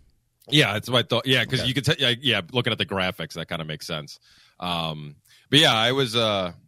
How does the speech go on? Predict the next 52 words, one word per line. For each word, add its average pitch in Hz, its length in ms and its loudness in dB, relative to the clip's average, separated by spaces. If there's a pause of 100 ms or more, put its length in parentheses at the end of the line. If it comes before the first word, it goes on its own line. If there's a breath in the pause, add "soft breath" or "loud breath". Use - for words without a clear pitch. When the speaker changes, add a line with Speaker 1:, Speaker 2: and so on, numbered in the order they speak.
(160)
Speaker 1:
I 110 80 -2
was 110 120 0
a 110 40 -4
huge, 107 680 -6 (180)
uh, 87 200 -8 (140)
you 90 80 -10
know, 80 140 -8
I, 92 200 -6
I 98 80 -6
think 117 120 0
I've 92 80 0
talked 95 200 -4
about, 85 160 -6
I 101 80 -8
think 107 60 -4
I - 80 -4
might 107 100 0
have - 100 -14
talked 95 220 -4
about 85 160 -6
the, 85 120 -10
on 85 140 -8
this 101 120 -6
show 71 180 -8
before. 95 260 -6 (320 soft breath)
Um, 85 320 -6 (100)
Final 123 220 2
Fantasy 104 380 0
seven 80 380 -4
to 95 120 -10
this 85 160 -6
day 82 220 -6
is 76 120 -8
still 80 200 -6
my 80 100 -6
favorite 78 320 -10
game 78 180 -8
of 76 100 -10
all 78 140 -8
time. 80 340 -8 (600 soft breath)
Um, 78 600 -8 (180)
and 78 680 -6 (380)
I 98 260 0
had 92 340 -4
actually 104 320 -2
replayed 101 460 0
it 87 120 -2
a 87 60 -6
couple 87 280 -6
of 82 80 -4
years 92 320 0
ago 76 520 -6